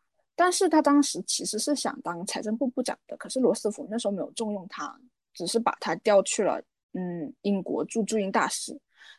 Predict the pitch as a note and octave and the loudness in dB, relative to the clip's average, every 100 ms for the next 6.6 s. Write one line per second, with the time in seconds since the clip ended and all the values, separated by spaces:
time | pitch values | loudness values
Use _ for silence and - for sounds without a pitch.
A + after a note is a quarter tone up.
0 | _ - G3 C4 B3 - A#3 G#3 A3+ _ | _ -2 0 0 0 2 2 4 0 _
1 | _ _ - C#4 C4 B3 G#3+ - G#3 G#3 | _ _ 2 2 4 4 4 2 -2 -8
2 | - - _ - - G#3+ C4+ B3+ A#3 - | -16 -20 _ -10 -6 -2 2 2 0 -8
3 | _ _ _ _ _ _ - C#4+ B3+ F3+ | _ _ _ _ _ _ -8 4 6 8
4 | E3 F#3 F#3 F3+ A#3 _ _ _ _ _ | 6 0 -4 -4 -8 _ _ _ _ _
5 | _ _ _ _ _ - - - - D4 | _ _ _ _ _ -4 -2 0 6 8
6 | B3 - A#3 G3+ - - | 8 4 2 0 -4 -10